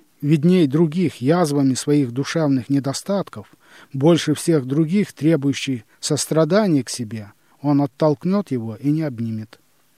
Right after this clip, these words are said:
И достанется его объятие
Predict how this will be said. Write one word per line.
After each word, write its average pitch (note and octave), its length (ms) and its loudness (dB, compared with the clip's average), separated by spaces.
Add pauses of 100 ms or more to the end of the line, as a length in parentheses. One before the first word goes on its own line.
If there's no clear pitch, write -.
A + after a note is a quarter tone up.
(520)
И D3+ 80 -2
достанется F3+ 640 2
его D3+ 380 2
объятие D3 720 0